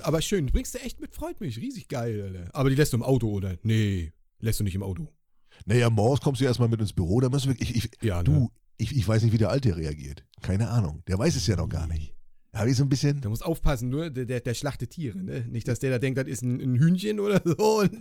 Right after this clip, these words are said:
Speaker 1: <laughs>
Speaker 2: Ja, der hat Wochenende Gänse und Enten geschlachtet. Nicht, dass, ich weiß nicht, wie er auf Hunde, äh, wie er, wie er auf Hunde steht.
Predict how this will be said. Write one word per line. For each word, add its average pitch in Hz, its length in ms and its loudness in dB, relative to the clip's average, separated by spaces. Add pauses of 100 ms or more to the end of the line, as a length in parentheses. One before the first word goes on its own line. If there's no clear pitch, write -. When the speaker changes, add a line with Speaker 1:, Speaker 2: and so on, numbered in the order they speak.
(120)
Speaker 1:
<laughs> - 180 -2
Speaker 2:
Ja, 123 320 2 (460)
der 117 140 4
hat 123 120 0
Wochenende 156 600 4
Gänse 151 320 2
und 143 100 0
Enten 151 220 -4
geschlachtet. 160 480 2
Nicht, 147 160 2
dass, 151 100 4
ich 117 80 4
weiß 127 140 4
nicht, 135 120 4
wie 143 100 6
er 135 60 4
auf 135 140 0
Hunde, 214 220 2
äh, 95 440 2
wie 107 100 4
er, 107 140 2
wie 110 100 4
er 107 80 2
auf - 120 0
Hunde 196 220 0
steht. - 380 -4